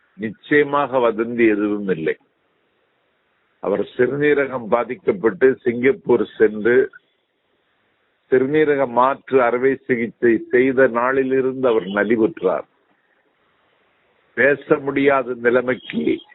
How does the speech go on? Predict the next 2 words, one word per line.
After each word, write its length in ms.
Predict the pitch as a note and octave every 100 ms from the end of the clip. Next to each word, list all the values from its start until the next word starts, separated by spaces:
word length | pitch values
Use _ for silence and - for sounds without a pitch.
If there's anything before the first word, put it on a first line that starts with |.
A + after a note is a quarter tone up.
| _ _ _ _ _ _ _ _ _ _ _ _ _ _
அவர் 340 | - G#2+ G#2 G2+
முடங்கிவிட்டார். 840 | A#2 C#3 C#3 C3 A2 E2+ F2 C#2+